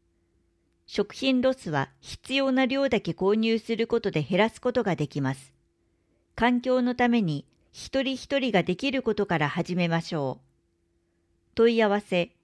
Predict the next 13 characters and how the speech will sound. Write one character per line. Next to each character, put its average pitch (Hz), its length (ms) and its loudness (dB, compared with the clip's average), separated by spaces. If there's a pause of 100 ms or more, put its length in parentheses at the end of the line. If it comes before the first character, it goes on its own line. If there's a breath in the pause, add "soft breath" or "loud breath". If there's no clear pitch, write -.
資 285 200 -6
源 247 280 2
再 208 180 2
生 214 220 2
推 185 260 -2
進 165 340 -4
課。 147 260 -4 (720)
ア 196 120 2
イ 247 100 0
ピ 254 260 -2
ー 240 40 -6
電 226 260 2
話、 135 200 -4